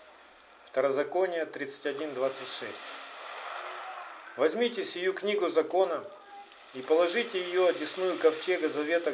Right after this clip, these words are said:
Господа Бога вашего, и она там будет свидетельством против тебя. Ибо я знаю упорство твоё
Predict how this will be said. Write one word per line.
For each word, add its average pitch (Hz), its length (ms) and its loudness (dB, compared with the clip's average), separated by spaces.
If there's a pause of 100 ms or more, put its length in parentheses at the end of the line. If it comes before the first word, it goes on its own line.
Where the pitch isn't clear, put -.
(120)
Господа 160 440 0
Бога 143 300 -2
вашего, 131 500 2 (680)
и 143 120 0
она 170 260 2
там 147 260 4
будет 156 340 0 (200)
свидетельством 147 1120 -4
против 160 540 -4 (160)
тебя. 139 560 2 (1300)
Ибо 165 220 6
я 214 100 8
знаю 214 380 6
упорство 196 580 4
твоё 127 300 0